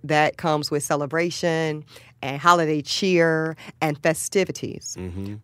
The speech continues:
Speaker 1: for many also, it's, it's one of the darkest times of the year.
Speaker 2: Mm-hmm.
Speaker 1: And I saw this working with Safe Horizon.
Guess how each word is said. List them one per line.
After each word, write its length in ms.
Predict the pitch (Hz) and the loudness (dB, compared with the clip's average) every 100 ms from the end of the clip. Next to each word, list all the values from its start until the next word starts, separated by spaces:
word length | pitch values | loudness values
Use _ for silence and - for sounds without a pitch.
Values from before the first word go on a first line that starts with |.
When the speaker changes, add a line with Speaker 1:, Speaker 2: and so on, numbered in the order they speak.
| _ | _
Speaker 1:
for 120 | 170 | 2
many 320 | 156 165 185 - _ _ _ _ | 4 2 2 0 _ _ _ _
also, 640 | 165 160 - 247 262 294 - _ _ | 4 4 6 8 8 2 -6 _ _
it's, 200 | 170 - - | 0 0 -2
it's 200 | - 160 | -2 0
one 120 | 165 | 0
of 60 | |
the 80 | 143 | 0
darkest 340 | 147 160 175 - | 0 0 0 -4
times 200 | 170 170 | -2 0
of 80 | 160 | 0
the 80 | |
year. 320 | 156 139 131 127 | -2 -2 -4 -8
Speaker 2:
Mm-hmm. 320 | 87 80 90 | -12 -10 -4
Speaker 1:
And 80 | 160 | 2
I 80 | 156 | 2
saw 280 | - 185 196 | 6 6 8
this 240 | 170 151 | 6 2
working 340 | 156 160 160 151 | 0 0 2 -2
with 120 | 147 | 0
Safe 200 | 151 - | 0 0
Horizon. 580 | 147 143 143 135 127 | 2 4 4 0 -6